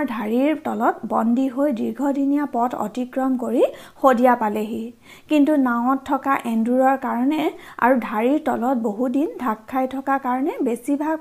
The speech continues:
পুলিৰ বাটতে মৃত্যু ঘটিছিল। শদিয়া আহি পোৱা আঠ হাজাৰ পুলিৰে ছয়খোৱা নাৰ্চাৰী পাতিলে চাৰ্লছে। মুকলি মাটিত আছিল চাৰ্লছৰ নাৰ্চাৰী। ক'তো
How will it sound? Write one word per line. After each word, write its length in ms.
পুলিৰ 420
বাটতে 500
মৃত্যু 340
ঘটিছিল। 440
শদিয়া 380
আহি 160
পোৱা 160
আঠ 100
হাজাৰ 360
পুলিৰে 420
ছয়খোৱা 440
নাৰ্চাৰী 440
পাতিলে 420
চাৰ্লছে। 460
মুকলি 420
মাটিত 360
আছিল 220
চাৰ্লছৰ 480
নাৰ্চাৰী। 520
ক'তো 280